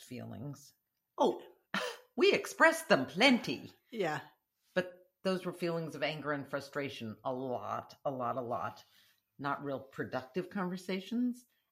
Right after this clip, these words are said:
Speaker 1: And we sort of had them on endless repeat.
Speaker 2: Yeah. <laughs> That's one way to describe it. Yep.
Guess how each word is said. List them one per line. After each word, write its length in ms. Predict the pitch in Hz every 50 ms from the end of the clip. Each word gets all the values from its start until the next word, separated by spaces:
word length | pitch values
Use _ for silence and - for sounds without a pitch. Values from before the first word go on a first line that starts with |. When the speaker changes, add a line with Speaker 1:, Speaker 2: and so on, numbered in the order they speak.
| _ -
Speaker 1:
And 240 | 143 139 139 135 131
we 80 | 143
sort 240 | 139 - - 147 135
of 80 | 143 120
had 300 | 147 147 151 147 131 -
them 380 | 151 143 143 147 147 147 143 147 _ _ _ _ _ _ -
on 220 | 180 185 185 180 - 185
endless 480 | 196 196 196 185 196 196 190 - -
repeat. 600 | 180 196 202 196 202 - - - - - - - - _ _ _ _ _
Speaker 2:
Yeah. 140 | 170 165 147 - - - -
<laughs> 1040 | 196 175 - - - 190 - - - 202 - - - - 175 - - _ _ _ -
That's 240 | 202 202 202 -
one 200 | 208 185 160 151
way 120 | 151 151 147
to 120 | 143 147
describe 480 | 139 - - - - 147 131 143 160 -
it. 100 | - -
Yep. 200 | - 175 202 -